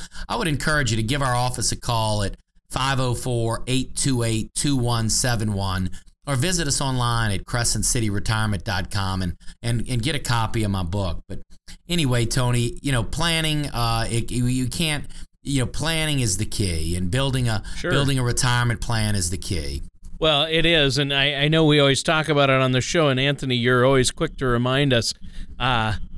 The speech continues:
Speaker 2: plan, plan, plan, and, and there's no time like the present. Um, maybe you s-, don't really have a plan or never had a formal plan, or you have a plan and it hasn't been looked at in a while.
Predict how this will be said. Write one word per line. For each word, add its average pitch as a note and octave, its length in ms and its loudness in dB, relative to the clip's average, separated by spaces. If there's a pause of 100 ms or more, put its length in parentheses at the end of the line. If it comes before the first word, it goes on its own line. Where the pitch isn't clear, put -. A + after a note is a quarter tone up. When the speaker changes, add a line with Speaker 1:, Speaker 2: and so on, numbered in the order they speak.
(100)
Speaker 2:
plan, D#3+ 540 2
plan, C#3 480 2
plan, B2 460 2
and, A#2+ 200 0
and B2+ 240 -2
there's C3 240 2
no D#3 220 4
time C#3+ 680 0 (240)
like C3+ 200 0
the C3 80 -8
present. B2+ 580 0 (100)
Um, G#2+ 500 -2
maybe C#3 280 0
you C3 180 2
s-, - 140 0
don't C#3 420 -4
really C3+ 280 2
have C#3 260 0
a E3+ 60 -2
plan A#2 500 -2
or B2 100 0
never B2 240 0
had C3+ 200 0
a D#3+ 60 -2
formal A#2+ 380 -4
plan, A2+ 360 -2
or B2+ 200 -2
you B2+ 120 2
have C3 200 0
a A#2+ 60 -2
plan C3+ 380 -2
and A#2 140 0
it A2 80 -2
hasn't A#2+ 300 -2
been A2 160 -4
looked D3 240 -4
at A#2 160 0
in A2 100 0
a A2 80 0
while. G#2+ 460 -2